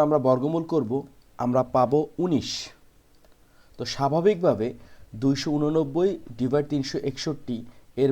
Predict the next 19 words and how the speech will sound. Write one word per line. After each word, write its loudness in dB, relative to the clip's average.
বর্গমূল 0
হচ্ছে -8
নাম্বার -4
খ -16
সতেরো -2
বাই 0
উনিশ। -2
কিন্তু -2
কথা 6
হচ্ছে -4
যদি -4
ক্যালকুলেটরে 4
ব্যবহার 2
না -4
করতে -2
দেয় -6
সেক্ষেত্রে -4
আমরা 0
দুইটা -2